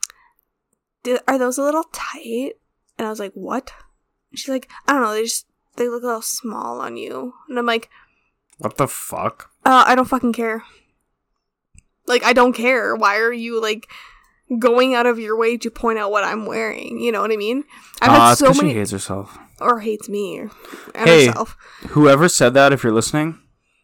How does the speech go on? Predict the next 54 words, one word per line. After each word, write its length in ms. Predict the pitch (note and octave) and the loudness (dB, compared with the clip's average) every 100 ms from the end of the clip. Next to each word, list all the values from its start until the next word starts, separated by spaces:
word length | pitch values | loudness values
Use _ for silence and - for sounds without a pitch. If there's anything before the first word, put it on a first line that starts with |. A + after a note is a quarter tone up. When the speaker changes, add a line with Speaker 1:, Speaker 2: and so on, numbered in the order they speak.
| _ - | _ -20
Speaker 2:
fuck 520 | - - D3+ - - | -16 0 2 2 0
you, 220 | G#2+ G2 | 0 4
dog. 320 | G2 G2+ G2+ - | 6 4 0 -8
Speaker 1:
<laughs> 60 | - - - - - - - - | -12 -14 -14 -18 -14 -12 -12 -2
But 120 | F4 E4 | 4 6
I've 100 | D#4+ | 6
had 220 | C#4+ C#4+ | 6 6
people 240 | D4 D#4 | 4 6
Speaker 2:
You're 80 | C4+ | 6
Speaker 1:
come 100 | C4 | 8
Speaker 2:
ugly. 240 | - - - | 6 4 4
Speaker 1:
up 20 | |
to 40 | C4 | 4
me 160 | G#3 | -2
and, 100 | G#3 | -2
like, 240 | A3 A3+ - _ _ _ A3+ | -4 -6 -10 _ _ _ 2
I 100 | C#4+ | 4
think 180 | E4 | 4
I 100 | E4 | 4
brought 200 | D4 C4+ | 4 2
it 60 | C4+ | 2
up 160 | C4+ C#4+ | 0 2
on 80 | |
the 60 | C4 | 2
one 220 | G#3+ A#3 | 2 0
podcast 480 | A3+ G#3 - G#3 G#3+ A3+ | -2 -4 -4 -8 -6 -4
where, 140 | G#3 | -4
like, 200 | F#3+ E3+ G#3+ | -4 -4 -6
I 40 | |
was 100 | A3 | -2
wearing 200 | A#3 A3+ | -2 0
these 180 | A3+ G#3+ | -2 -4
spiky 320 | - G#3+ A3 | -4 -4 -4
shoes 480 | G#3+ B3+ A#3 - A3+ | -6 -4 -6 -8 -10
and 100 | A#3+ | -8
this 120 | A3 | -8
guy 160 | - A3 | -6 -8
came 160 | - G#3+ | -6 -6
up. 120 | G#3+ | -6
He's 120 | A3 | -6
like, 100 | B3 - - - - | -6 -8 -18 -10 -6
"Oh, 160 | C#4+ | -2
Marilyn 420 | B3 B3 B3+ C4 C4 | 0 -2 -2 0 0
Manson 360 | C#4+ C4 B3 | 2 0 -2
called 300 | A3+ A#3 A#3 | 2 4 4
and 80 | A#3 | 2
he 40 | |
wants 220 | A3+ A#3 A#3+ | -2 -2 -4
his 100 | A3 | -6
shoes 240 | B3+ B3+ | -6 -6
back." 360 | - - - A3+ | -6 -6 -6 -6
I'm 120 | G#3 | 0
like, 120 | C#3 | 6
Speaker 2:
Yeah. 440 | C3+ A#2 - - | 6 4 0 -8